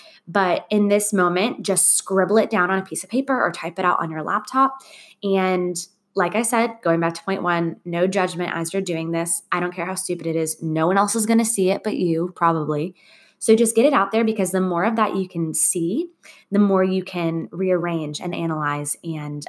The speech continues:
um, sort through that later. So once you've word vomited all that junk, really take a look. What big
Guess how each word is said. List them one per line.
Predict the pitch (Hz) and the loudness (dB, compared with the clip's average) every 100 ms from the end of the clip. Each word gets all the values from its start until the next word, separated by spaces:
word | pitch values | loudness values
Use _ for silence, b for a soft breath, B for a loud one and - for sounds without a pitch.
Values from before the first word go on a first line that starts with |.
| 156 | -12
um, | 151 147 - - | -12 -12 -16 -14
sort | - - 196 - - | -4 0 0 -2 0
through | 190 | 2
that | 185 - - - | 2 -2 -6 -8
later. | 170 160 - - _ _ _ _ _ _ _ - | -4 -4 -6 -10 _ _ _ _ _ _ _ -4
So | - 233 | 2 4
once | 285 285 | 4 6
you've | 320 269 - B B B | 6 4 0 B B B
word | 190 220 262 190 | 4 6 6 4
vomited | 151 151 151 151 | 0 0 -2 2
all | 170 175 | 4 4
that | 185 - | 2 0
junk, | 151 143 160 B B B B - | 0 -2 -2 B B B B 4
really | 233 277 294 294 | 6 8 6 2
take | - 208 196 | 2 0 2
a | |
look. | 170 - - - - _ _ b b b | 0 -2 -6 -18 -20 _ _ b b b
What | 190 254 - | 2 2 2
big | 285 220 | 0 0